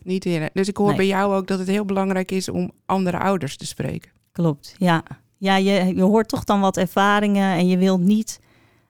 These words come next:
Speaker 2: ehm, dat jouw kind, eh,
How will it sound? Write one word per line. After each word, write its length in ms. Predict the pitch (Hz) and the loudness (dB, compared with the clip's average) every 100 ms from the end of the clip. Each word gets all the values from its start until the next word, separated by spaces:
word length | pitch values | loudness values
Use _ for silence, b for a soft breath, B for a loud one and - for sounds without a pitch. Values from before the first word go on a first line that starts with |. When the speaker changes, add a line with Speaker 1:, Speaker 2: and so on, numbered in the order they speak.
| _ | _
Speaker 2:
ehm, 880 | 180 180 175 175 175 175 180 180 175 | -8 -4 -2 -2 -2 -2 -2 -4 -4
dat 260 | 170 175 | -4 -4
jouw 200 | - 180 180 | -2 -2 -2
kind, 440 | 196 185 175 - - _ | -2 -2 -2 -6 -16 _
eh, 480 | 202 190 196 196 | -10 -10 -8 -8